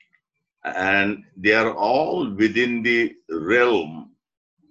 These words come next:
of Prakriti or nature. And anything that is within the realm of nature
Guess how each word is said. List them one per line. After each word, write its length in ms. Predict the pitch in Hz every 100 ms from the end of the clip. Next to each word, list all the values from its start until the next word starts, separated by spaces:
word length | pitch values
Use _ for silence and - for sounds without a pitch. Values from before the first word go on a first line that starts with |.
| _ _ -
of 240 | 95 101 -
Prakriti 540 | 107 107 113 113 110 104
or 460 | - 90 92 90 -
nature. 580 | 90 107 117 98 73 - _ _ _ _ 302 _ 294 302 294 _ _ _ 294 294 _ _ _ _ _ _ _ _ _ -
And 460 | 107 107 107 107 - _ _ _ - _ -
anything 500 | 101 139 151 190 180
that 180 | 139 135
is 100 | 135
within 400 | 110 117 131 127
the 100 | 131
realm 500 | 101 95 95 117 123
of 220 | 120 -
nature 720 | 98 107 135 135 98 85 87